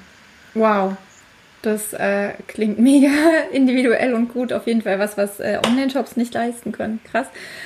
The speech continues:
Aber, ähm, du meintest, wenn du den Zweifel siehst, also, ähm,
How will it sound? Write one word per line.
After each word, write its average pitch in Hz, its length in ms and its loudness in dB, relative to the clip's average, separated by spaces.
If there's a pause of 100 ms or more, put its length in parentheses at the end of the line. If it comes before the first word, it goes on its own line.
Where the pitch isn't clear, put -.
(180)
Aber, 233 400 4
ähm, 240 280 6
du 220 80 0
meintest, 233 340 2
wenn 247 140 4
du 240 80 2
den 233 200 2
Zweifel 233 460 2
siehst, 185 340 -4
also, 202 360 0
ähm, 196 600 -4